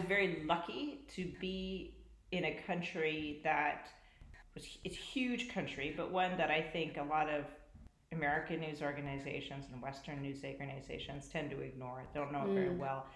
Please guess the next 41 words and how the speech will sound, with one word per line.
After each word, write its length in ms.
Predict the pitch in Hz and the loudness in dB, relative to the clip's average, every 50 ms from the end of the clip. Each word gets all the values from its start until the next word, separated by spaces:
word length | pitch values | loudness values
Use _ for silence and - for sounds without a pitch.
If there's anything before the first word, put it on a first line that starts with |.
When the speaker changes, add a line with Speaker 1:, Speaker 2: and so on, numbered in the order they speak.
| - - - - - | -18 -20 -20 -6 -2
Speaker 1:
Don't 160 | 185 160 - | -2 -2 0
put 100 | - 180 | 2 4
a 40 | 165 | 6
lot 160 | 151 143 143 | 6 6 6
of 60 | 143 | 4
resources 640 | 151 165 170 165 - 156 143 147 147 - - - - | 4 2 2 2 2 0 0 -2 -2 -4 -8 -8 -8
in 120 | - 135 139 | -6 -6 -4
there. 300 | 135 131 131 - - - - - | -4 -4 -4 -6 -8 -10 -8 -4
Speaker 2:
Mm. 280 | 196 185 175 170 175 175 | -4 -2 -2 -2 -4 -6
Speaker 1:
So 160 | - - 180 | -2 2 6
I 100 | 165 165 | 6 6
was 200 | 165 170 165 170 | 6 4 4 4
lucky 260 | 220 269 269 254 240 | 4 4 4 4 4
in 100 | 214 185 | 4 4
the 60 | 170 | 2
sense 320 | 165 165 - 170 160 170 165 - | 2 4 4 4 4 4 4 4
that 280 | 160 135 131 - - - | 6 6 6 6 4 4
I 120 | 156 156 | 4 4
was 240 | 151 147 139 139 139 | 4 2 0 -2 0
there. 540 | 147 147 139 135 143 160 208 233 240 - - - | 0 2 2 2 2 0 0 0 -2 -4 -2 0
Speaker 2:
Mm. 60 | 202 | 4
Speaker 1:
I 140 | 143 135 143 143 143 147 | 4 4 4 4 2 2
knew 260 | 156 170 180 190 208 208 | 2 4 4 4 2 2
the 120 | 202 - | 0 -2
place, 640 | - - - 175 180 208 240 339 294 - - - - - - - | -2 -2 -2 0 0 0 0 0 -2 -4 -6 -10 -14 -14 -10 -8
Speaker 2:
Mm. 140 | 190 170 170 - - - | -8 -8 -8 -10 -8 -4
Speaker 1:
uh, 500 | 165 147 131 127 127 127 131 131 123 - - - | -2 0 2 2 2 2 2 2 0 -2 0 2
and 480 | 160 160 160 160 160 156 160 143 - - | 4 6 6 6 6 4 2 0 -2 0
I 460 | - 147 151 147 147 147 147 143 143 143 | 4 6 8 10 10 8 8 6 4 2
was 200 | 151 151 147 147 - - | 2 2 2 0 0 2
able 360 | - 165 165 165 160 156 156 | 2 4 4 4 2 0 -2
to 160 | - - 165 151 | -2 -2 -2 -2
explain 840 | 151 - - - - - - - - - 156 165 180 202 247 247 | -2 -2 -6 -10 -12 -14 -16 -12 -8 -2 2 4 4 4 6 4
it 200 | 190 156 - - - | 4 4 2 0 -2
to 140 | - 165 151 147 | 0 2 2 4
a 40 | |
news 320 | 151 156 160 160 165 160 - | 2 2 2 2 2 2 2
organization, 1040 | 151 139 139 139 143 135 139 135 135 135 143 139 135 139 139 139 - - 143 143 - - - - - - - - - - - - - - - - - - | 2 0 0 -2 -4 -4 -4 -4 -4 -4 -2 -2 -2 -2 -2 -4 -6 -6 -6 -6 -6 -8 -10 -12 -14 -20 -20 -20 -20 -20 -18 -18 -18 -20 -20 -12 -6 -2
uh, 160 | 156 151 143 147 - | 0 0 0 -2 2
from 200 | - 180 165 160 | 4 6 6 6
inside, 580 | 156 151 147 - - 143 - - - - - - | 4 0 -2 -2 0 0 0 0 -2 -4 -6 -8